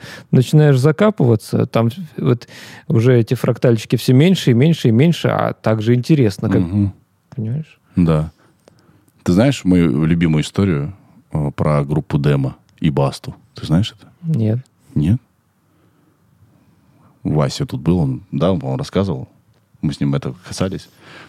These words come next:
Speaker 2: Короче, когда Вася торчал в Ростове,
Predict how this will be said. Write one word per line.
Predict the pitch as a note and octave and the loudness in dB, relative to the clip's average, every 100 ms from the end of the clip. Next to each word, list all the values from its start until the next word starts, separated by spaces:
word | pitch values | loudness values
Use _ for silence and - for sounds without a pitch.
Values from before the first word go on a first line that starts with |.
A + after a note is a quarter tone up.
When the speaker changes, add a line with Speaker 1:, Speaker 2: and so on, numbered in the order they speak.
| _ | _
Speaker 2:
Короче, | - F2+ | -2 -2
когда | - E2+ | 0 0
Вася | E2 F2 - | 2 0 -2
торчал | D2+ - G2 A#2+ - _ _ _ _ _ _ _ _ | -4 0 -2 -2 -8 _ _ _ _ _ _ _ _
в | D2+ | -2
Ростове, | D#2 D#2 - C#2 - | -2 -2 -2 -2 -2